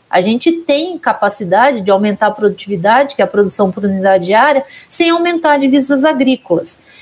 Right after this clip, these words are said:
E o outro aspecto, é esse que eu tô mostrando aqui,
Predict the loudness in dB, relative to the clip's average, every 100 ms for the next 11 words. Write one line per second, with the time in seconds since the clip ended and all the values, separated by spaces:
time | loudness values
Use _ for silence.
0 | -20 0 4 6 4 2 2 0 -2 0
1 | 2 2 0 -2 2 2 0 -2 -2 -2
2 | -2 -4 -2 -2 -2 -6 0 0 2